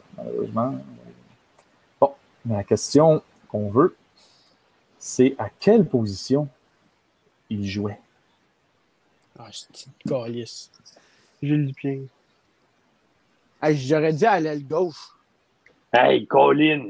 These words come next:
Speaker 3: Gilles, c'est mon chum. Euh, on fumait des smokes ensemble, c'est pareil.
Speaker 2: <laughs> Il... Je dirais de l'aile gauche. Ah, il jouait à gauche.
Speaker 1: Ah, on cherchait, euh,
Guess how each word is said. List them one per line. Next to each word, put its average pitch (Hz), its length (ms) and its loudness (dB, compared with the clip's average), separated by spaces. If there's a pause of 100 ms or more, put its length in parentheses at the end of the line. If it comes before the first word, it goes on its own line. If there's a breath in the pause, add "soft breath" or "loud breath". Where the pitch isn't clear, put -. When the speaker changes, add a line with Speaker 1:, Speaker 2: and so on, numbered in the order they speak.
Speaker 3:
Gilles, 147 460 0
c'est 120 140 -10
mon 131 280 -2
chum. 156 420 -2
Euh, 110 600 -6 (360)
on 117 120 0
fumait 185 300 2
des 139 200 -2
smokes 180 380 2
ensemble, 131 540 0
c'est 107 160 -10
pareil. 110 440 -2 (880)
Speaker 2:
<laughs> - 840 -4
Il... 165 240 -6 (280 loud breath)
Je 156 40 -2
dirais 175 220 4
de 190 140 2
l'aile 190 200 4
gauche. 185 420 0
Ah, 156 280 -4
il 160 80 -10
jouait 180 120 -4
à 165 100 -4
gauche. 156 180 -12 (240)
Speaker 1:
Ah, 107 400 2 (320 loud breath)
on 110 140 -6
cherchait, - 580 -4
euh, 101 420 -2